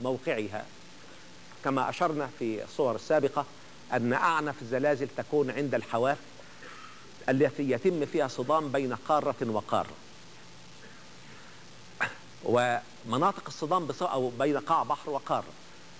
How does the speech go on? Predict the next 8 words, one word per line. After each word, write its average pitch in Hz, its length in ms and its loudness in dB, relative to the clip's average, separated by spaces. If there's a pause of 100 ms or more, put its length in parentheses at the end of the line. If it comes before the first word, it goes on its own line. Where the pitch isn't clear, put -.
(120)
مناطق 143 300 2
الصدام 160 420 0
هي 156 100 2
أكثر 160 440 -2
مناطق 143 420 0
الأرض، 143 380 2 (680)
آه، 120 460 2
تأثراً، 156 500 0